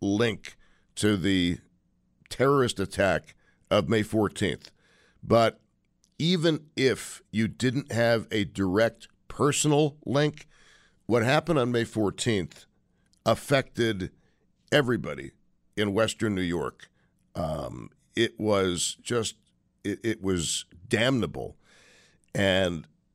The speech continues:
something like that, you're just never,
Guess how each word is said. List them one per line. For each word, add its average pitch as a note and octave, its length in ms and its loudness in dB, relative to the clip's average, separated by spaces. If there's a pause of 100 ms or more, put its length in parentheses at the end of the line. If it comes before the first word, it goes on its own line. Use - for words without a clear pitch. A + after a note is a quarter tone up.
(180)
something D3 440 0
like A#2 240 0
that, A2+ 380 2 (520)
you're G2 120 -2
just G2+ 320 -4
never, G#2 720 0